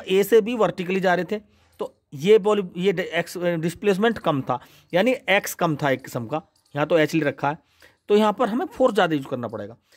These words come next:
यानी अगर हम डायरेक्ट वर्टिकली चढ़ें तो हमें फोर्स ज़्यादा अप्लाई करना पड़ेगा। हम चाहते हैं फोर्स कम लगाएं और काम हो जाए हमारा। तो फोर्स कम करने के लिए हमें क्या करना होगा?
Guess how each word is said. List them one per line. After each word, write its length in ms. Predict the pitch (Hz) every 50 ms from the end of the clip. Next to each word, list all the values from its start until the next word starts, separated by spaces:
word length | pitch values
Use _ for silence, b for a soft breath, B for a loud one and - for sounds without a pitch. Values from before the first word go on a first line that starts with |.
| b b -
यानी 180 | 175 214 262
अगर 180 | 269 247 240 254
हम 140 | 269 277 233
डायरेक्ट 420 | 185 185 180 190 233 233 - - - -
वर्टिकली 420 | 160 170 170 - 214 202 214 196
चढ़ें 360 | 175 - 139 151 180 226 262 277 b b b b b -
तो 60 | 202
हमें 180 | 190 208 240 247
फोर्स 300 | - - 254 262 254 208
ज़्यादा 240 | 220 196 175 175
अप्लाई 220 | 170 147 147 131 123
करना 260 | - 123 113 113 110
पड़ेगा। 380 | 101 107 98 98 98 104 113 - b b b b b -
हम 160 | - 240 285
चाहते 320 | 262 233 175 170 170 - 285
हैं 60 | 427
फोर्स 300 | - - 233 247 247 -
कम 200 | - 170 151 143
लगाएं 300 | 135 135 185 254 440 494 - _ _ _ _ _ _ _ _
और 440 | - 143 147 185 - 508 523 - _ _ _ _ _ _ _ _ _ _ _ _ _ _ _ _ _ - - -
काम 160 | 170 165 165
हो 140 | 147 131 123
जाए 160 | 117 117 113
हमारा। 340 | 107 104 107 101 101 110 120 - _ _ _ _
तो 60 | -
फोर्स 380 | 190 - - - 240 277 - -
कम 240 | - - 233 262 277
करने 320 | 254 226 185 170 165 151
के 160 | 135 135 143
लिए 160 | 135 139 160 190
हमें 240 | 185 208 233 277
क्या 140 | 285 202 165
करना 240 | 143 147 143 147 143
होगा? 340 | 139 147 151 185 277 330